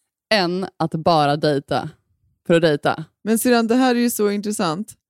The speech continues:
Speaker 2: För att det var ju inte så förut. Jag upplevde att det kunde ju verkligen vara så där för dig. Att du, för du hade ju typ alltid någon som du var med. Alltså, det, säg att, det här var ju ändå många år
Speaker 1: Hundra procent.
Speaker 2: sedan. Att du var ju liksom,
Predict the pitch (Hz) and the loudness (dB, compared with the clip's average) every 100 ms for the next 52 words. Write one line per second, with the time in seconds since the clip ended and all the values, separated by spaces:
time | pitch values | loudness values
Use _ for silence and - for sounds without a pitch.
0 | _ _ _ - 208 196 190 - - _ | _ _ _ 0 2 2 0 -6 -20 _
1 | - 170 208 196 214 285 277 196 170 170 | -14 0 2 2 2 2 2 0 -2 -4
2 | 165 - 165 165 208 196 233 - - - | -6 -8 -6 -6 -4 -2 -2 -6 -10 -20
3 | - 214 220 254 196 180 185 180 _ _ | -8 0 2 2 0 0 0 -2 _ _
4 | 160 180 180 - 190 180 185 185 190 349 | -6 -4 -2 -2 -4 -2 -2 -2 -2 0
5 | 285 175 160 - 139 156 135 135 147 - | 2 2 0 -4 -6 -6 -4 -4 -4 -6
6 | 156 151 160 160 180 220 185 285 180 - | -6 -6 -8 -8 -4 -4 -2 0 -2 -4
7 | 175 160 - 302 156 - - 170 156 151 | -6 -6 -6 -6 -6 -8 -12 -12 -8 -6
8 | 175 269 143 - - 95 - 180 165 - | -2 -2 -2 -6 -12 -10 -8 -8 -6 -8
9 | 165 - 170 151 - - - 170 _ _ | -8 -6 -4 -4 -10 -20 -18 -20 _ _
10 | _ - 214 190 269 180 - 269 - 170 | _ 0 2 4 2 0 2 2 0 -4
11 | - 180 175 196 196 190 185 190 170 | -6 -10 -6 0 2 2 0 -2 -2